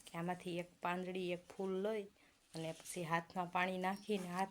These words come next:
ધો, એટલે આમાં ફીણા વરે અને સરસ મજાના હાથ ધોવાઈ જાય. એટલા માટે આ છે હાથ ધોવાના ફૂલ. પછી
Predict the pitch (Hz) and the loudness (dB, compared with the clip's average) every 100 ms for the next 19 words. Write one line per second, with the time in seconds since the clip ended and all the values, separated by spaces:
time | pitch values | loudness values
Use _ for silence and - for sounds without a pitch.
0 | - 190 202 208 - 165 165 165 165 185 | 0 2 6 6 4 0 0 0 0 -2
1 | - 190 196 190 180 185 180 165 165 - | -4 0 2 4 4 4 2 -2 -2 -2
2 | 175 175 170 175 165 180 214 - - - | -2 -2 -4 -2 -2 -2 -8 -12 -14 -14
3 | - - 180 175 180 190 180 - - 185 | -16 -10 -10 -6 -6 -4 -6 -8 -12 -16
4 | 175 - - - 190 185 180 175 175 196 | -16 -20 -20 -18 -14 -10 -6 -6 -8 -8
5 | 185 180 175 - - - 185 - 196 196 | -8 -10 -12 -20 -18 -14 -12 -8 -6 -6
6 | 202 - - - 170 160 160 175 180 180 | -8 -14 -20 -16 -12 -10 -8 -6 -4 -6
7 | 180 202 - - - - _ - - 202 | -8 -10 -20 -20 -20 -20 _ -8 -2 0
8 | 220 214 - - _ _ _ - - 165 | 0 -2 -10 -20 _ _ _ -20 -10 -6
9 | - 180 170 170 | -4 0 0 -2